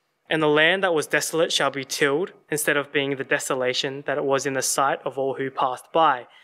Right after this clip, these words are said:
And they will say, 'This land that was desolate has become like the Garden of Eden, and the waste and desolate and ruined cities are now fortified and inhabited.'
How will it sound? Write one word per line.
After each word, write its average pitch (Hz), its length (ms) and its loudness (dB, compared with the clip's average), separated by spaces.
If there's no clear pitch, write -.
And 151 160 -2
they 143 120 4
will 139 160 0
say, 139 460 0
'This 196 380 2
land 139 320 0
that 151 100 0
was 135 140 0
desolate 147 460 -2
has 156 160 -2
become 147 400 -2
like 135 160 -2
the 147 80 -2
Garden 127 360 -2
of 120 140 -8
Eden, 139 460 -2
and 156 140 0
the 147 40 0
waste 139 540 0
and 147 140 -4
desolate 135 560 -4
and 139 160 -4
ruined 143 320 2
cities 135 320 -4
are 143 40 -2
now 127 200 0
fortified 139 760 -2
and 135 100 -4
inhabited.' 131 600 -4